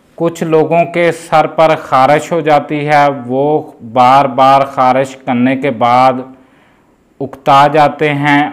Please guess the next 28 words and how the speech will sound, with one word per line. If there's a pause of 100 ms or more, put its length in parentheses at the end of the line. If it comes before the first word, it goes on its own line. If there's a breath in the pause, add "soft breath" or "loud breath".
और
बार
बार
ख़ारिश
होती
है,
उनकी (100)
जिल्द
भी
रेड
हो
जाती
है। (720 soft breath)
ये
उस
रेड
जिल्द
को
भी
ऑयल
ठीक
करता
है। (680 soft breath)
आप
लोग
इसका (160)
इस्तेमाल
करेंगे,